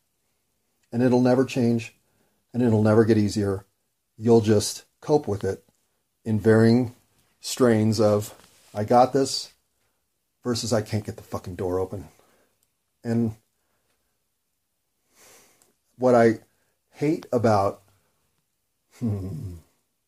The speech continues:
the majority of my dating record are the stories of, hmm, entangled, uh,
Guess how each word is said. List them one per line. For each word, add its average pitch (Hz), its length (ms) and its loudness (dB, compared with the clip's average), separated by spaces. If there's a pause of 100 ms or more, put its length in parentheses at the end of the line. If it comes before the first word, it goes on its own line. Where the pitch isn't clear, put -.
(960)
the 113 80 -4
majority 113 540 4
of 92 140 -2
my 92 160 -4
dating 98 380 -2
record - 460 -12 (1500)
are 110 340 -2 (140)
the 107 180 -12
stories 123 800 0 (600)
of, 104 480 -6 (1300)
hmm, 107 220 -6 (800)
entangled, 113 840 0 (1200)
uh, 98 760 0